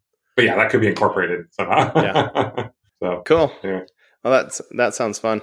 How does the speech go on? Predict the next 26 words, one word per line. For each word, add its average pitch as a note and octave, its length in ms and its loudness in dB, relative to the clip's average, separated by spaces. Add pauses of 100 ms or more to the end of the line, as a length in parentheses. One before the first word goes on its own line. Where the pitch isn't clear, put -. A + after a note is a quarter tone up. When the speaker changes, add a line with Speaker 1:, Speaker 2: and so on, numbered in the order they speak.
(340)
Speaker 1:
All A2+ 60 4
right, C3 140 4
Tyler. B2+ 480 0 (320)
Speaker 2:
All D#3 100 2
right. G3+ 120 4
Speaker 1:
Appreciate D3 180 0
your D#3+ 80 2
Speaker 2:
Well, F#3+ 80 4
Speaker 1:
time, E3+ 180 2
man. C#3 200 -4
Speaker 2:
it E3+ 60 0
was F#3 180 0
nice G#3 220 2
to C4 80 -6
meet A#3 140 0
you, A#3+ 60 -4
Speaker 1:
Yeah, G#3 60 -4
Speaker 2:
Justin. F3+ 440 2
Speaker 1:
let's, - 260 -10
let's A#2+ 160 -10
stay B2+ 140 -6
in A2+ 160 -10
touch B2+ 160 -2
Speaker 2:
Yeah. F3+ 180 0
Speaker 1:
for - 60 -6
sure. A2 360 -6